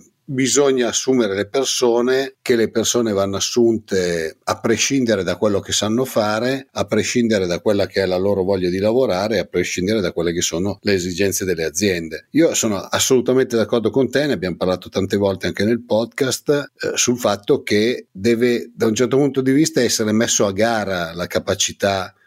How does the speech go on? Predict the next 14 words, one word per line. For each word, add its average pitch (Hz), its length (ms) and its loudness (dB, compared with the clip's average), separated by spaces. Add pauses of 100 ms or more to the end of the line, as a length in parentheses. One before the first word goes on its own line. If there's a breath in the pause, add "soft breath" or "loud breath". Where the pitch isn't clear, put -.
(120)
di 98 140 -2
trovare 92 380 0
un 87 100 -4
posto 95 300 -2
di 87 100 2
lavoro 87 680 0 (320 soft breath)
alle 95 260 0
persone. 87 580 -2
Non 98 140 -2
possiamo 135 480 2
ragionare 113 920 0 (260 soft breath)
sul - 240 -2
discorso 107 600 0
di 101 400 0